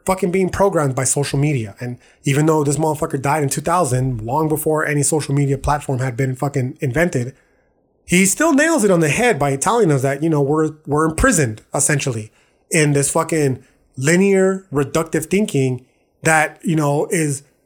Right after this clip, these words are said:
cultivating in cultural programming. Like, we're programmed by this linear cultural thinking. And again, the psychedelics is the only way to break it. He's got this really famous quote where he tells us, "Culture is not your friend, dog. Culture is your enemy."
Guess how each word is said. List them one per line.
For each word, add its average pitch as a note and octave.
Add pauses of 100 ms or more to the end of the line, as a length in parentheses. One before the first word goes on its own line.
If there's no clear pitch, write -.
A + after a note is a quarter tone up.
cultivating C#3+
in D3+ (140)
cultural D3+
programming. C#3+
Like, B2
we're D3+
programmed F3+
by C3+
this B2+
linear D3+
cultural C#3+
thinking. F3 (380)
And D#3
again, C3+
the A#2
psychedelics D#3
is -
the C#3+
only D3
way B2+
to C3+
break G3
it. - (280)
He's D3
got D3+
this C#3
really C#3
famous C#3
quote C3+
where C3+
he C3+
tells C3+
us, A2+ (500)
"Culture G#3+
is G#3
not G#3+
your G3+
friend, F3+
dog. C#3+ (260)
Culture F3+
is F3+
your D#3
enemy." C3+